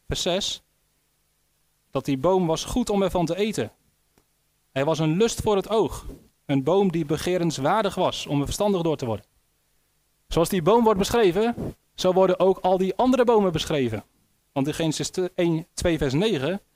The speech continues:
staat dat al die bomen ook begerenswaardig zijn om te zien. En ook goed zijn om van te eten.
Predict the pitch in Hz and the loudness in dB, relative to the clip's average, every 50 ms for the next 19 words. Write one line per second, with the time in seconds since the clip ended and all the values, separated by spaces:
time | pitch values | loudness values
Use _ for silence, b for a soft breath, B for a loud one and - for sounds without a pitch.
0 | _ _ _ _ - - 131 139 139 135 127 - - 165 190 190 151 139 127 131 | _ _ _ _ -6 -2 0 0 0 0 -2 -2 -2 0 0 2 0 0 0 2
1 | 131 131 123 123 120 120 - _ _ _ _ _ _ _ _ _ - 190 185 165 | 2 2 2 2 0 -2 -6 _ _ _ _ _ _ _ _ _ 2 2 2 2
2 | 156 175 151 - 175 170 156 147 135 123 135 135 135 127 117 110 - - 143 131 | 0 0 0 2 0 0 2 2 0 0 0 0 0 0 0 -2 -4 -2 0 0
3 | 123 120 113 - 107 - 110 101 - _ _ _ 139 127 131 - 190 202 202 - | 0 0 -2 -4 -4 -4 -6 -6 -8 _ _ _ -4 -4 -2 2 2 2 2 2
4 | - 240 208 - - 196 165 151 135 - 143 127 - 135 120 104 - - | 0 0 0 2 2 2 2 2 2 0 0 -2 -2 -4 -6 -8 -10 -12